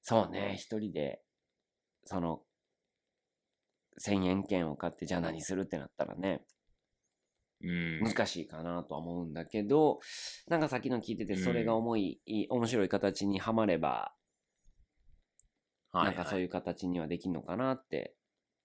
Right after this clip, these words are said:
Speaker 1: まあ、配当みたいにね、売り上げの何パーかがその人に入ってくるってなるのもなんかちょっとちゃうやろうし。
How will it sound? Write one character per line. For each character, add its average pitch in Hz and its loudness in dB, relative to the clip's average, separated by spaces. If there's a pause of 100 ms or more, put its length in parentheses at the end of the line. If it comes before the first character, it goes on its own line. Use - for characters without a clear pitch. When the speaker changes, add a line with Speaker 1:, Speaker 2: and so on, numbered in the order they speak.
(520)
Speaker 1:
ま 104 -2
あ、 - -14 (720)
配 127 2
当 139 6
み 131 6
た 123 6
い 92 6
に 78 2
ね、 90 4
売 95 0
り 107 6
上 113 8
げ 117 6
の 113 4 (680)
何 95 0
パ 120 4
ー - -4
か 78 -4
が 64 -4
そ 101 -6
の 104 0
人 101 -4
に 85 -4
入 82 -8
っ - -10
て 101 -4
く 95 -4
る 87 -2
っ - -4
て - -6
な 92 0
る 131 4
の 196 4
も 151 4
な 120 4
ん 120 2
か 104 0
ち - 0
ょ 117 2
っ - 2
と 92 4
ち - 0
ゃ 92 10
う 90 8
や 76 6
ろ 55 0
う 50 -4
し。 58 -6